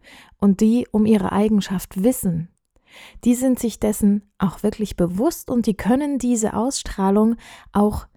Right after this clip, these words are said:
wirklich verstärken und optimal einsetzen. Das könnt ihr euch vorstellen wie so ein Lichtschalter, den die dann anknipsen, wenn sie zum Beispiel unter Menschen gehen oder auf eine Bühne. Und dann können sie ihr Charisma anknipsen. Und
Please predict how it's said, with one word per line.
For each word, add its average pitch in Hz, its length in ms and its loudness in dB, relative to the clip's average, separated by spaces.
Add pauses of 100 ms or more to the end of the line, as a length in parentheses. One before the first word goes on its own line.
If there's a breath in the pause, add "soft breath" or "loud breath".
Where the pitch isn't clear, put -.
(180)
wirklich 226 720 -2
verstärken 214 1000 -4
und 190 200 -2
optimal 185 580 0
einsetzen. 185 680 -2
Das 156 120 -8
könnt 214 220 0
ihr - 20 2
euch 196 140 0
vorstellen 220 420 0
wie 208 60 2
so 196 80 0
ein 190 160 2
Lichtschalter, 277 680 -2
den 226 220 0
die 214 120 0
dann 196 200 -2
anknipsen, 240 640 -2
wenn 196 140 4
sie 190 120 -2
zum 185 180 2
Beispiel 180 400 0 (300 loud breath)
unter 170 200 -2
Menschen 226 460 2
gehen 220 320 4
oder 165 280 -2
auf - 140 -6
eine 170 240 -2
Bühne. 233 540 2 (400 loud breath)
Und 190 100 2
dann 226 180 4
können 233 320 4
sie 214 200 0
ihr 190 180 0
Charisma 170 720 -2 (880 soft breath)
anknipsen. - 800 0 (1000)
Und 208 320 2